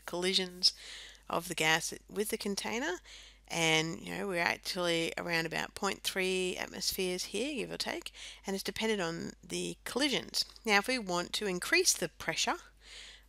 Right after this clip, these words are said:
uh, we need to increase the collisions. We can do this a couple of ways. The first way would be obviously just to speed up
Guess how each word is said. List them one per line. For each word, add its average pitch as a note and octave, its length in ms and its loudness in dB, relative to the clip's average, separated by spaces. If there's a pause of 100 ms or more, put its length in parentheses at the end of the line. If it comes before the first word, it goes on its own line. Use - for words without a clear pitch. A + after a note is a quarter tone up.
uh, F3+ 300 -4 (100)
we B3 120 2
need F3+ 160 4
to - 100 0
increase - 480 -4
the G3+ 100 -6
collisions. A#3+ 560 0
We F#3 120 -6
can - 100 -8
do F3+ 100 0
this E3+ 200 -2
a - 40 -4
couple E3+ 280 -6
of E3 100 -6
ways. - 320 0
The G3 60 0
first G#3 400 2
way E3 260 -2
would D#3 220 -8
be D3+ 240 0
obviously D#3 400 2
just - 180 -4
to D#3+ 80 -4
speed F3 460 4
up - 260 0